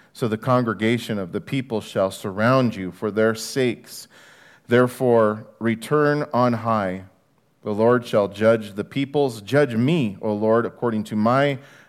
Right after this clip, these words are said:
righteousness and according to my integrity within me. O let the wickedness of the wicked come to an end, but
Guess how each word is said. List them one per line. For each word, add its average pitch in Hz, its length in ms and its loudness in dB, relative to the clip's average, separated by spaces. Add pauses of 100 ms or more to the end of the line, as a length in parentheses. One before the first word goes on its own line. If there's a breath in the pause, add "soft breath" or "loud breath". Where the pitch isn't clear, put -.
righteousness 113 720 0
and 107 120 -4
according 110 480 -2
to - 180 -6
my 117 300 2
integrity 110 760 -4
within 107 380 -4
me. 95 200 -8 (420 soft breath)
O 117 180 4
let 131 320 4
the 107 100 0
wickedness 131 680 -4
of 98 160 -6
the 98 100 -8
wicked 131 460 -4
come 131 320 -2
to 113 220 -6
an 101 120 -2
end, 123 300 2
but - 280 0